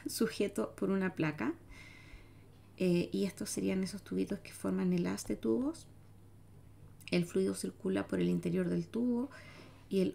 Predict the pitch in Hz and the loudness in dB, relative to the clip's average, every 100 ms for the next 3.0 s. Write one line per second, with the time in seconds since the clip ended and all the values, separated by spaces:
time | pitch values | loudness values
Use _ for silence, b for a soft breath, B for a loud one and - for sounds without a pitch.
0 | - 233 - 247 - 202 208 190 175 170 | 0 0 2 -2 2 2 4 2 2 0
1 | - 165 170 202 247 247 - 247 240 196 | -2 4 6 6 2 0 0 2 4 2
2 | 190 196 - 220 226 - - 240 - 294 | 0 0 0 0 -2 -6 -4 -4 -2 -4